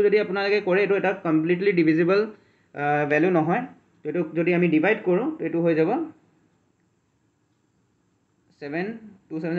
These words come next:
ফৰ্টিন প্লাছ ওৱান, ফিফটিন বাই টু ডেইজ। তাক সাত দিনতকৈ অলপ বেছি সময় লাগিব গোটেই কামটো সম্পূৰ্ণ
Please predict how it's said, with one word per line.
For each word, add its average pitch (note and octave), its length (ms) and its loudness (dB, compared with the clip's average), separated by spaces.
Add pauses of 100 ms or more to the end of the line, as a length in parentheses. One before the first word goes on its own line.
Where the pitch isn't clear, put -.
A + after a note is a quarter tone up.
(120)
ফৰ্টিন E3+ 280 -4
প্লাছ F#3 180 -4
ওৱান, A3+ 140 -2
ফিফটিন D#3 380 -6
বাই C#3 120 0
টু C3+ 140 -8 (720)
ডেইজ। A#2+ 220 -6 (1200)
তাক F#3 220 -8
সাত E3+ 120 0
দিনতকৈ F#3+ 440 0 (300)
অলপ F3 260 2
বেছি D3 220 2 (440)
সময় D3+ 220 -2
লাগিব D#3 260 4 (540)
গোটেই C#3+ 280 -2
কামটো D3 360 0
সম্পূৰ্ণ C3 400 -2